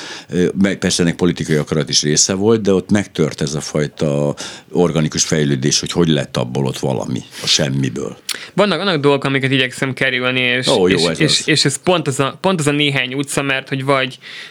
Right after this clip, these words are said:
Speaker 2: vagy, vagy tömeg van, vagy,
Speaker 1: Ja,
Speaker 2: vagy
Speaker 1: hogy úgy
Speaker 2: kosz.
Speaker 1: kerülni, nem
Speaker 2: Úgy,
Speaker 1: mint,
Speaker 2: úgy,
Speaker 1: mint
Speaker 2: úgy kerülni,
Speaker 1: témát.
Speaker 2: hogy, hogy
Speaker 1: Na,
Speaker 2: nem
Speaker 1: jó,
Speaker 2: megyek
Speaker 1: meg
Speaker 2: át rajta.
Speaker 1: értem, igen.
Speaker 2: Úgyhogy vagy, vagy, vagy kosz van, vagy, vagy, ö,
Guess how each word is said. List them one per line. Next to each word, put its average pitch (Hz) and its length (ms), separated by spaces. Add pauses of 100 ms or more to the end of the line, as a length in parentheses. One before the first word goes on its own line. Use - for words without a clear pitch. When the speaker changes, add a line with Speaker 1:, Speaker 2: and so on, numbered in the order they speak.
Speaker 2:
vagy, 135 400
vagy 139 180
tömeg 135 340
van, 135 200
vagy, 131 380
Speaker 1:
Ja, 165 80
Speaker 2:
vagy - 140
Speaker 1:
hogy 143 140
úgy 196 120
Speaker 2:
kosz. 156 120
Speaker 1:
kerülni, 135 420
nem 120 140
Speaker 2:
Úgy, 135 160
Speaker 1:
mint, - 0
Speaker 2:
úgy, 190 80
Speaker 1:
mint 135 120
Speaker 2:
úgy 190 140
kerülni, - 180
Speaker 1:
témát. 147 180
Speaker 2:
hogy, 143 200
hogy 151 120
Speaker 1:
Na, 151 60
Speaker 2:
nem 156 100
Speaker 1:
jó, 123 60
Speaker 2:
megyek 135 160
Speaker 1:
meg 123 120
Speaker 2:
át 135 180
rajta. 135 300
Speaker 1:
értem, 156 260
igen. 214 120
Speaker 2:
Úgyhogy 156 260
vagy, 139 380
vagy, 139 380
vagy 165 200
kosz 160 260
van, 147 200
vagy, 143 420
vagy, 151 400
ö, 147 360